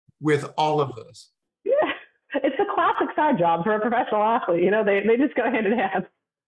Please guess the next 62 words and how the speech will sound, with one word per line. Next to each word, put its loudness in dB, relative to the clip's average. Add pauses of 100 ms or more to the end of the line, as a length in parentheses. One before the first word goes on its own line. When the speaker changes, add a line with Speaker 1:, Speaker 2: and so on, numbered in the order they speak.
(600)
Speaker 2:
No, 4
so 0
the 2
story 2 (200)
behind 0
that 0
is 2
I've 0
always 2
liked -2
to 0
cook -2
and 0
bake. 2
And 0
then 0
after -2
I 0
got 0
hurt, 0 (200)
you 2
know, 2
I'm 2
home 0
that -2
second -2
semester -2
of -2
college, 2
I'm -2
pretty 0
bored, 2
just 0 (100)
hanging -2
out, 0
doing 2
my 0
rehab. 0 (300)
And -2
I 0
was 0
like, -2
"What's -2
a 0
good 2
ac-, -2
what's 0
a 0
good, 2
like, 0
new 2
hobby 0
I -2
can -2
do?" 2
And 0
I -2
found -2
a 0
cake 0
decorating -2
class. -4